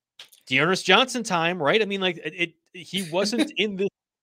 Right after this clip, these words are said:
Speaker 1: at least of the covid stuff. I hate to put you on the spot, but if this is the case and Nick Chubb and Dem-, uh, Demetric Felton both miss time,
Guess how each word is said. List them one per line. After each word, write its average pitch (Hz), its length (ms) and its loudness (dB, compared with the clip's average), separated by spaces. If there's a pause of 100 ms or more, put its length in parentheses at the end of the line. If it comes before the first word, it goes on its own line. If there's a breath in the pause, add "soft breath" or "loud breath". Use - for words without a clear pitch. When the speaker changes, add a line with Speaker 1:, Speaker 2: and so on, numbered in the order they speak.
(200)
Speaker 1:
at 165 160 -6
least 170 180 -6
of 160 100 -8
the 151 80 -4
covid 180 300 -4
stuff. 151 260 -2 (300 soft breath)
I 147 140 -4
hate 185 220 0
to 190 80 -10
put 220 260 0
you 180 80 -2
on 165 120 -4
the 143 80 -6
spot, 214 400 -4
but 156 180 0 (420 soft breath)
if 208 220 4
this 208 220 0
is 190 100 -6
the 165 80 -12
case 214 360 -2
and 151 80 -6
Nick 175 140 -6
Chubb 175 400 -2
and 165 260 -2
Dem-, 156 360 -10
uh, 147 60 0
Demetric 147 420 -4
Felton 156 240 -4
both 127 260 -4
miss 139 160 -8
time, 151 380 -6